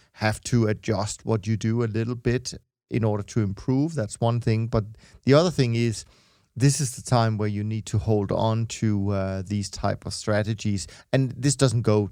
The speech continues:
just for trend following. This goes for many strategies if you truly believe in it. And I'll come to that at the very end. But first, I would just wanna say, first of all, I mean, twenty twenty is kind of, it, it's the complete opposite of last year.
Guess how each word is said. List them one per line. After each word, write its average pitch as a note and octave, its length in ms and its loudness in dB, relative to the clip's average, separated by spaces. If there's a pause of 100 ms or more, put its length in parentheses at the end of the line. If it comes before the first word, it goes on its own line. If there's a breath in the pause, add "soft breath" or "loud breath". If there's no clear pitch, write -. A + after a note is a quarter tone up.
just A2+ 280 2
for G#2+ 80 -6
trend B2+ 280 0
following. G2 280 -2
This A2 180 -2
goes G#2+ 300 2
for G2+ 260 0 (120)
many A2 460 0
strategies G2 840 -2 (440)
if - 240 -4
you A2+ 160 4 (220 loud breath)
truly B2 440 0
believe G#2 640 -2
in G2 180 0
it. G2 220 -4 (580 loud breath)
And B2 100 6
I'll C#3 140 6
come F3 240 2
to E3+ 140 -2
that B2 200 2
at A2 140 -4
the B2 80 2
very A2 460 2
end. G#2 280 -4
But A2+ 160 -2
first, G#3 360 -2
I - 20 2
would D3+ 140 -2
just C#3+ 180 0
wanna C3+ 160 0
say, A#2 220 0
first B2+ 260 0
of A#2+ 80 0
all, A2 220 0 (200 loud breath)
I - 40 -2
mean, B2 180 2 (180 soft breath)
twenty G#3+ 300 2
twenty C#3 480 2
is A2+ 80 -2
kind A#2+ 220 0
of, A2+ 100 -4 (720 soft breath)
it, - 220 -8
it's - 160 -4
the - 100 -10
complete D#3 500 -2 (140)
opposite B2+ 560 2
of G2+ 140 -2
last G2+ 480 -2
year. G2+ 240 0